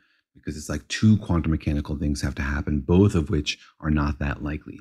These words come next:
So particles interacting directly is more likely than particles interacting indirectly. If you have to have multiple steps in your chain, it's less and less likely. So light by light scattering, for example, is less likely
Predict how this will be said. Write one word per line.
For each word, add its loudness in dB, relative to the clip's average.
So -6
particles 4
interacting 2
directly 2
is 0
more 6
likely -2
than -2
particles -2
interacting -4
indirectly. 2
If -6
you 0
have -4
to -2
have -4
multiple 0
steps -2
in 4
your 4
chain, 4
it's -8
less 0
and -4
less -6
likely. -10
So -6
light 2
by 2
light 4
scattering, 0
for -4
example, -2
is -6
less 0
likely -2